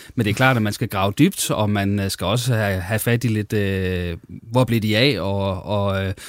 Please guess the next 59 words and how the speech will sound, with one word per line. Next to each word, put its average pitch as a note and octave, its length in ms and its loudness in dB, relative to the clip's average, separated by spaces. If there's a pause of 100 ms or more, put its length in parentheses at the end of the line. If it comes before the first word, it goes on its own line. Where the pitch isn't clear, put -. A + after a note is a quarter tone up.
(140)
ud C3+ 120 4
og, G#2 320 2
og G#2+ 100 -2
finde C3 220 6
nogle B2 180 6
af A2+ 60 0
de A#2 220 2
navne, A2+ 300 4
som A#2+ 120 0
vi A2+ 60 2
ikke A#2+ 80 2
har A2 60 2
haft G#2 120 -2
fat A2+ 200 0
i A#2 100 4
i G2+ 40 2
lang C#3 220 4
tid. B2+ 180 -2
Men G#2+ 140 0
det C#3+ 140 2
viser E3 200 4
sig A#2+ 160 0
også, C3+ 160 4
at A#2 60 -4
der A#2+ 120 4
så A#2+ 120 0
er B2 180 4
nogle A#2+ 180 4
interessante A2 380 -2
historier A2 360 0
der. A#2+ 220 0 (300)
Men G2+ 60 -6
det F#2+ 40 -2
er F2+ 40 -4
klart, B2 340 2
det G#2 240 2
er A2 140 4
mere C3 360 8
menneskehistorier, A#2+ 800 2
som A2 180 -2
er G#2+ 40 0
kommet A2 280 0
ud, A#2+ 260 0
øh, G2+ 140 -2
igennem, G#2+ 500 0
øh, F#2+ 300 -2 (420)
fingrene, B2 380 4
end G#2 140 2
det G#2 220 0
er, F#2+ 220 0
øh, F#2+ 240 -2 (120)
<laughs> D#3 140 0
end B2+ 140 2
det G#2 180 0
er F#2+ 40 -2
historier A#2 320 0
om G#2+ 80 2
decideret G#2+ 480 0
fodboldspillet. C3 580 2